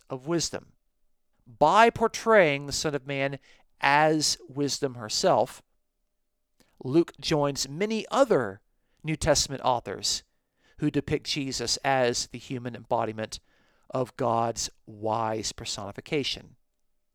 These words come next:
as wisdom become flesh. And since the personified wisdom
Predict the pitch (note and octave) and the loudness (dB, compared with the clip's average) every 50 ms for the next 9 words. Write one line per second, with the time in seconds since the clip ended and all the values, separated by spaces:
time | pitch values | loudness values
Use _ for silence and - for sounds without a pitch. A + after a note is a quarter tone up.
0 | _ _ _ _ B2 B2+ A#2+ A2+ G#2+ G#2+ G#2 - - - - _ _ _ _ _ | _ _ _ _ -4 -4 -4 -4 -6 -6 -4 -4 -4 -4 -6 _ _ _ _ _
1 | _ _ _ _ _ - B2+ A#2+ B2 A#2 A2+ - - B2 A2+ A2 A#2 - - A#2 | _ _ _ _ _ -16 -6 -4 -4 -2 -2 -4 -4 -6 -6 -8 -12 -10 -10 -12
2 | G#2 G#2+ - - C3+ A2 - - - - - - _ _ _ _ _ _ _ _ | -12 -10 -2 0 0 0 0 -2 -6 -8 -8 -10 _ _ _ _ _ _ _ _
3 | _ _ _ _ _ _ _ _ _ _ _ _ _ _ _ _ _ _ _ - | _ _ _ _ _ _ _ _ _ _ _ _ _ _ _ _ _ _ _ -4
4 | F3 F3 - - - - C4 C4 F#3+ - - - - - - _ _ _ _ _ | -4 -2 0 2 2 4 4 2 2 2 0 0 0 -2 -6 _ _ _ _ _
5 | _ D#3 - - D3+ - - E3+ D#3+ D#3 D3+ - - D3+ C#3+ C3+ B2 C#3+ C3+ - | _ -2 0 0 -2 0 4 4 4 4 4 4 6 4 4 4 2 0 0 0
6 | - D3+ C#3+ | -2 -4 -6